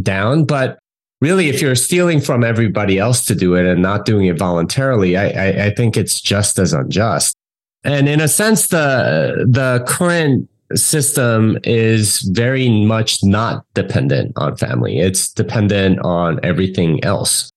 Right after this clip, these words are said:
whether the company you work for or the government handouts or something like that.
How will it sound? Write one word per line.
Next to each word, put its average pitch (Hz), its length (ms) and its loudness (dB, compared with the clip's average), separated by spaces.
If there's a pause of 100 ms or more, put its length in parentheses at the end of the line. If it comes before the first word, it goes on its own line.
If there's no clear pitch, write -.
(160)
whether 90 400 0
the - 100 -2
company 123 500 0
you 110 220 2
work 107 300 2
for 104 400 2
or 87 40 2
the 85 120 0
government 95 420 2
handouts 101 680 0
or 90 60 2
something 92 360 0
like 73 180 -2
that. 127 380 -4